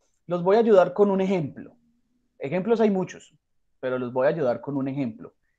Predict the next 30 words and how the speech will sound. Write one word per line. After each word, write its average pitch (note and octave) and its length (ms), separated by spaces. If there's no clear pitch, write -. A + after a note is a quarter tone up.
Y F#3 160
con F3 200
ese F#3+ 360
ejemplo C3 680
es D3+ 220
que F3+ 120
está F3 260
la F3+ 160
relación D#3 580
entre C#3 280
una C#3 200
cosa C#3 240
y C3+ 60
la A2+ 120
otra, C3+ 360
entre C3 320
genotipo D3 520
y B2+ 40
fenotipo. A#2 600
Por G3 120
ejemplo, F#3 240
entonces F#3 240
ustedes F3 300
van E3+ 180
a F3 40
escribir C3+ 340
allí. C3 260
Ejemplo G3+ 1160
uno. F3 460
¿Sí? C#3 300